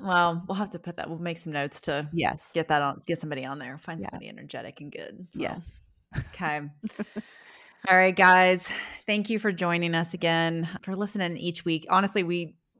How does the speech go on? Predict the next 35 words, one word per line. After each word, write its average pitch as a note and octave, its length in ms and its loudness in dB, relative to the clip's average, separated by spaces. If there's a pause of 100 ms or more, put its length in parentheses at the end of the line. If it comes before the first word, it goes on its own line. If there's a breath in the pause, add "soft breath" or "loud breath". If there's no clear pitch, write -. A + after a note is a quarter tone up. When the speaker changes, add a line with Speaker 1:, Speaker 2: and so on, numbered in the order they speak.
(100)
Speaker 1:
we G3+ 140 0
say B3+ 300 0
it F3 100 0
every F3 280 -2
week, F3 280 -6
but G3 100 0
we A3 140 -2
really A3 340 2
do. E3 140 0
Like, D#3 160 2
your G3 100 2
investment G3 520 4
into E3+ 280 -2
this E3 180 2
podcast D#3 640 4
just E3 160 -2
means E3 240 0
so D#3 200 4
much D#3 260 0
to - 140 0
us. E3 320 4
And F3+ 120 0
we F3+ 120 0
are F#3 60 4
having E3 360 2
a E3 140 -2
blast D3+ 720 2
at F#3+ 100 2
the F#3+ 80 2
Speaker 2:
Mm-hmm. F3+ 120 2
Speaker 1:
Insiders. E3 680 4 (240)
If E3 220 -2
you F3 480 4 (100)
have G3 420 2
not G#3+ 580 2